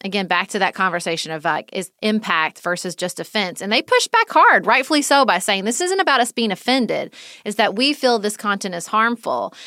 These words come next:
And I think it was a mistake for Netflix to step out when their leadership is not representative and say, "We don't think it's harmful. We don't think content can be harmful." Well,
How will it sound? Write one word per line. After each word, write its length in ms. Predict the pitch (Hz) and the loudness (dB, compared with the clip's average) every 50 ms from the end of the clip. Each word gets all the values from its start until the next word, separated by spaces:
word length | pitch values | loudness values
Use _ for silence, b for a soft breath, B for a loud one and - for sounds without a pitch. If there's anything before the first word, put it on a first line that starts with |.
| B B | B B
And 100 | - 220 | 0 0
I 60 | 233 | 2
think 200 | 240 285 294 262 | 2 2 2 2
it 100 | 302 254 | 2 4
was 180 | 254 320 359 - | 4 4 2 2
a 60 | 392 | 0
mistake 420 | 392 - - - 226 202 175 - - | 0 -2 -2 0 0 0 0 0 -4
for 260 | - 196 190 185 175 | -6 -4 -4 -4 -4
Netflix 520 | 190 196 190 - - - 208 190 208 - | -2 -2 -2 -2 -2 -2 -4 -4 -4 -4
to 100 | - 208 | -6 -6
step 320 | 196 - - 208 214 214 202 | -6 -2 0 0 0 2 2
out 180 | 185 185 - | 2 2 2
when 140 | - 190 190 | 0 -2 -4
their 160 | 190 190 190 | -4 -4 -4
leadership 540 | 180 190 202 208 214 208 - 214 196 190 - | -2 0 0 0 0 0 0 -2 -2 -4 -4
is 80 | 180 180 | -6 -2
not 280 | 185 185 185 185 - | 2 2 2 4 2
representative 640 | 208 202 185 - 196 175 175 185 185 180 170 170 156 | 0 -2 -2 -2 -4 -4 -2 -2 -2 -2 -2 -4 -4
and 140 | 175 165 - | -6 -6 -4
say, 160 | - 165 165 | -2 -2 -2
"We 220 | 156 151 185 214 | -2 -2 -2 0
don't 180 | 226 247 247 240 | 2 0 0 -2
think 200 | - 175 165 - | -4 -6 -6 -6
it's 120 | 220 220 | -8 -4
harmful. 580 | 233 254 285 320 311 - - - 73 - 196 B B B B B B B B B | -2 -2 -2 -2 -4 -6 -6 -6 -6 -6 -10 B B B B B B B B B
We 120 | 185 226 | 0 2
don't 180 | 247 262 226 208 | 2 2 2 2
think 180 | 214 214 190 - | 0 -2 -4 -2
content 420 | - 208 214 214 - 233 - - | 0 0 0 0 -2 -4 -4 -2
can 120 | 240 233 | -2 0
be 120 | 220 240 247 | 0 0 0
harmful." 560 | 240 254 269 302 294 - - - 78 76 - | 0 0 0 -2 -4 -6 -6 -6 -6 -6 -2
Well, 520 | - 254 294 302 302 302 294 285 269 - | 2 4 4 6 6 6 6 4 4 0